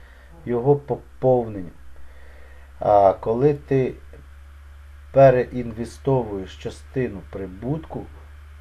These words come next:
в нього ж назад, і тоді в тебе того він називається зростаючий. Тоді виплати зростають, прибуток зростає, е,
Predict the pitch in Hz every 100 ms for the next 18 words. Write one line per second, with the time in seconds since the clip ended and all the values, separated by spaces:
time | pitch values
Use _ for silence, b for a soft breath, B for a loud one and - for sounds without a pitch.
0 | - - - - - 95 90 110 131 107
1 | 101 - 117 107 101 82 - - - 110
2 | 143 165 - 139 - - 120 135 127 113
3 | 107 101 120 113 107 104 101 - 98 -
4 | - - 104 123 113 B B B - 107
5 | 147 143 104 95 - 98 101 104 - 139
6 | 165 190 185 - 113 113 123 120 104 95
7 | 98 - - 135 165 180 B B B B
8 | B - - 110 107 107 104